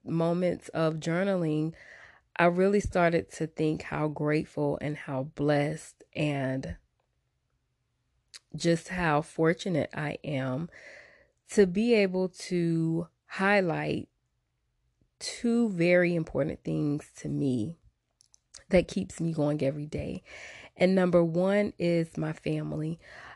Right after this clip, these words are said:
I think that without my family, I would not, I would definitely not be who I am today. But then at the same time,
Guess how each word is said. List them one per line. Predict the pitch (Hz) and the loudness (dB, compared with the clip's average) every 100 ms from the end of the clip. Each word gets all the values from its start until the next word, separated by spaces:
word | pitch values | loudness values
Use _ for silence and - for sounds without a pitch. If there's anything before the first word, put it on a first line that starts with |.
| _ | _
I | 202 | 0
think | 254 262 247 | 2 2 2
that | 196 180 | 4 4
without | 175 180 208 | 2 2 0
my | 247 240 | 2 -2
family, | - 175 165 160 165 160 165 170 _ _ _ _ _ _ _ _ _ _ _ _ | -2 2 2 2 2 2 0 -4 _ _ _ _ _ _ _ _ _ _ _ _
I | 175 | 4
would | 190 185 | 6 4
not, | 170 165 165 | 2 0 0
I | - | 2
would | 165 160 | 2 2
definitely | 160 247 262 196 165 156 | 4 2 2 -2 -2 -2
not | 156 156 147 | -2 -2 -4
be | - 160 | -4 -6
who | 156 165 | -4 -4
I | 151 | -2
am | - 151 | -4 -6
today. | 147 151 151 165 160 151 | -6 -6 -2 0 2 0
But | 160 160 147 | -2 -2 0
then | 175 175 | 4 4
at | 175 175 | 2 -2
the | 160 | -4
same | - 160 160 | -2 -2 -4
time, | - 226 220 196 185 | -4 -2 0 0 -2